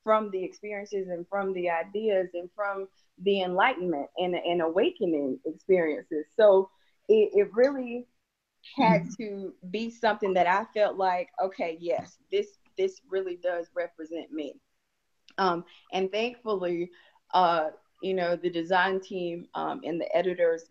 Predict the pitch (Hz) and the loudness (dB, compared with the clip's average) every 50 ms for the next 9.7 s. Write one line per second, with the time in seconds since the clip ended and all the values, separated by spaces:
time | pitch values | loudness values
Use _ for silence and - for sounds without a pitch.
0 | _ - 175 180 190 175 180 175 - 175 190 190 160 151 165 180 185 170 165 165 | _ 4 4 4 4 0 -4 -2 0 2 2 2 2 0 0 0 0 -2 -4 -4
1 | 165 170 175 185 185 185 180 180 175 175 165 - _ - 170 170 170 165 170 170 | -2 0 0 0 0 -2 -4 -8 -8 -8 -10 -14 _ -8 -6 -6 -6 -6 -4 0
2 | 180 196 202 185 165 156 151 160 - _ _ _ _ _ _ _ - - - 220 | 0 0 2 0 -2 -6 -8 -10 -14 _ _ _ _ _ _ _ -14 -6 -4 -2
3 | 208 196 190 180 175 175 170 - _ _ _ - 190 185 175 165 165 165 165 165 | 0 0 0 0 -2 -4 -8 -12 _ _ _ -8 -4 0 0 0 0 0 -4 -8
4 | 170 - - 196 190 202 202 - - - - - _ - 175 190 180 185 175 170 | -8 -2 4 4 4 4 4 0 -10 -20 -20 -20 _ 0 4 4 6 6 4 2
5 | 180 185 - - 185 185 185 185 185 185 170 175 196 180 180 175 175 175 - - | -2 -4 -6 -2 -2 -2 0 -2 -2 -2 -2 -2 -2 -2 -2 0 0 -2 -2 -4
6 | - 170 175 175 175 175 175 _ - 175 170 175 180 185 196 202 202 - - 196 | -4 -2 -2 0 -2 -2 -4 _ -4 -2 -2 -2 -2 -2 -4 -4 -6 -6 -4 -2
7 | 180 175 170 175 _ - - - - - 170 175 - - - 196 196 196 190 190 | 0 0 -2 -2 _ -14 -20 -12 -4 -4 -4 -4 -4 2 8 10 10 10 10 6
8 | - 202 185 180 180 180 175 175 175 - 165 165 165 170 180 180 175 175 165 160 | 2 0 2 2 4 4 4 4 4 2 2 0 0 0 0 2 2 0 0 -2
9 | 160 160 - 180 175 175 170 170 170 180 185 175 165 170 | -6 -6 -2 -2 -2 0 0 -2 0 0 0 0 0 -2